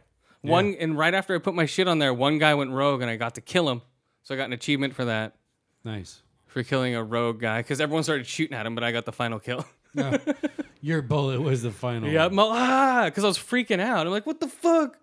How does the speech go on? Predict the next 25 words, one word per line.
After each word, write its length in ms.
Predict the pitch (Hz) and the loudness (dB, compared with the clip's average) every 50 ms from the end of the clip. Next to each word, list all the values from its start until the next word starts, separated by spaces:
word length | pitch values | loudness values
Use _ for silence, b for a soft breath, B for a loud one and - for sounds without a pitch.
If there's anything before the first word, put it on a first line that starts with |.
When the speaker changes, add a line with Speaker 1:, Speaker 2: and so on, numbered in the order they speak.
| _ b b b b b b b b b b b b b b b b b b | _ b b b b b b b b b b b b b b b b b b
Speaker 1:
Uh, 300 | - 151 143 139 131 120 107 B B B B B _ _ _ _ _ _ _ _ | -4 -2 0 0 0 -2 -6 B B B B B _ _ _ _ _ _ _ _
but 100 | - 147 | -4 2
that 160 | 139 175 185 185 | 2 4 4 4
was 120 | 165 170 | 2 2
after 400 | 160 170 170 170 - - 160 - - | 2 2 2 2 2 -2 -6 -4 -2
everything 400 | 160 147 139 147 135 - 147 135 | 0 0 0 0 0 0 -2 -2
had 140 | 131 120 113 | -2 -2 -4
been 160 | 120 117 107 | -4 -6 -6
taken 320 | - - 135 127 - 120 101 | -4 -6 -6 -4 -4 -6 -4
out 180 | 113 113 110 | -4 -2 -2
of 100 | 110 104 | -4 -4
the 40 | 107 | -6
Dark 300 | 104 110 107 110 110 101 | -8 -6 -6 -6 -6 -8
Zone. 240 | 104 104 92 92 92 - _ _ _ _ _ _ _ _ _ _ _ _ _ _ _ _ _ _ _ _ _ _ _ | -10 -14 -16 -16 -20 -20 _ _ _ _ _ _ _ _ _ _ _ _ _ _ _ _ _ _ _ _ _ _ _
So 240 | - - 139 131 120 | -8 -4 -4 -2 -2
he 220 | 123 131 127 123 | -2 -2 -2 -2
at 100 | 120 110 | -2 -2
least 280 | 123 127 117 113 120 113 | -4 -4 -4 -4 -6 -6
did 160 | 123 120 117 | -4 -4 -2
it 140 | 117 110 - | -4 -4 -6
after 300 | 104 104 - - 110 104 | -8 -10 -10 -10 -12 -12
his 80 | 98 | -12
stuff 320 | - - - 104 101 - - | -10 -10 -10 -10 -10 -10 -12
got 140 | 104 98 98 | -12 -12 -12
out. 200 | 98 98 98 | -12 -14 -16